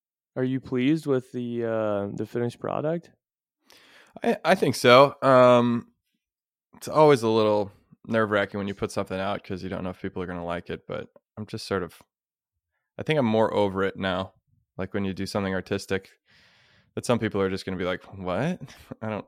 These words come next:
Speaker 2: like it." Um, some people are gonna be like, "Wow, I really like it." So already, actually, um,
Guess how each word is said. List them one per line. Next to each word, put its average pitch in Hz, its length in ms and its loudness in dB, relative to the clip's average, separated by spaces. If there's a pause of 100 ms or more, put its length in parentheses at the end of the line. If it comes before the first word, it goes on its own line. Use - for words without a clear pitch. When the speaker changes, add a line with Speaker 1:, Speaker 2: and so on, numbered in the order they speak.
(140)
Speaker 2:
like 87 280 -8
it." - 160 -10 (320)
Um, 85 520 -8 (260)
some 117 180 -4
people 98 200 -4
are 95 80 0
gonna 92 100 -4
be 92 80 -4
like, 90 180 -4
"Wow, 156 140 0
I 95 60 2
really 95 240 0
like 95 200 -2
it." - 200 -8
So 104 120 -2
already, 113 420 4 (600)
actually, 101 440 0
um, 95 300 0